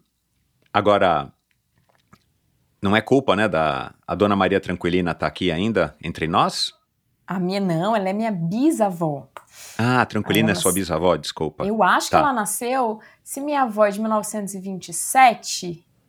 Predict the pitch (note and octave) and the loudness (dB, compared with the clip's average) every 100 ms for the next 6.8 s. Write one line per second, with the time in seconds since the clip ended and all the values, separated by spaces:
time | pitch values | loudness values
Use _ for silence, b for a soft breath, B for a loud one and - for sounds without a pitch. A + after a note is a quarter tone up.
0 | _ _ _ _ - G#3+ G3+ G3+ G3 F#3+ | _ _ _ _ -6 -4 -4 0 0 0
1 | F#3+ G3+ F#3+ G#3 A3 A3 A3 G#3 G#3 G3+ | -4 -2 0 2 2 0 -6 -8 -8 -8
2 | G3 G#3+ G3 - D4 F4+ G#4+ - G#3+ - | -8 -8 -6 -6 -6 -6 -10 -10 -10 -10
3 | _ _ - B3 A3 C4+ F4+ - C4+ C4 | _ _ -6 -2 2 4 6 6 6 4
4 | - - F2 D#2+ F2+ F#2 F#2+ F2+ F2+ E2 | -2 -2 0 0 -2 0 0 0 -2 -4
5 | C#2+ D#2 D2 F2 E2+ E2 E2 E2 E2+ E2 | -4 -8 -8 -8 -6 -6 -6 -6 -6 -6
6 | E2 - D2+ F#2+ G2+ F#2 E2 | -6 -8 -6 -2 0 0 -4